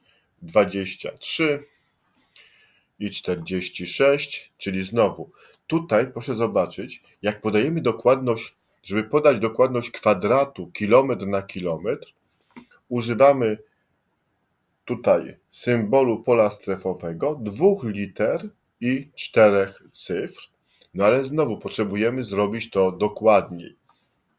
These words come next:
Przyjmijmy ta sama skala, jeden do dwudziestu pięciu i analogicznie jak przy M G R S-ie.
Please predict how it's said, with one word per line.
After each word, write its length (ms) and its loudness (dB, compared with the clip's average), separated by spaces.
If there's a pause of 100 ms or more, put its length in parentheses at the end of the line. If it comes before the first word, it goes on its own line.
(500)
Przyjmijmy 520 0
ta 140 0
sama 320 -2
skala, 320 0
jeden 160 0
do 100 2
dwudziestu 460 -6
pięciu 380 -4 (120)
i 200 -4
analogicznie 640 2
jak 140 -2
przy 180 -8
M 180 -2
G 220 -2
R 100 -6
S-ie. 360 -8